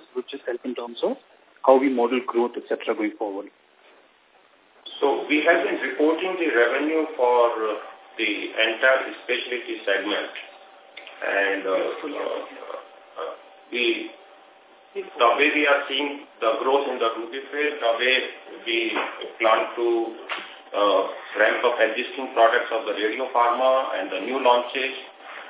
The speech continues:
Speaker 2: and, uh, growth we are seeing in venom as well as other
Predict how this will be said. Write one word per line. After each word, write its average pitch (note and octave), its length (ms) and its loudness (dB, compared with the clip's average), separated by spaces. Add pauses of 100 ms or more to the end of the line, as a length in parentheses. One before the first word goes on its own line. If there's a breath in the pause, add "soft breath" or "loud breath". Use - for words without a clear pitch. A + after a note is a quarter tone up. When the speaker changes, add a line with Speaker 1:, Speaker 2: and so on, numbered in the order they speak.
(140)
Speaker 2:
and, G#2+ 500 4
uh, G2 320 2 (200)
growth C3 300 4 (420)
we A2+ 80 0
are A2 240 4
seeing A#2+ 320 -4
in G#2+ 320 -6 (140)
venom A#2+ 360 4
as A2 240 4
well A2 140 0
as G#2+ 160 2
other A#2 220 0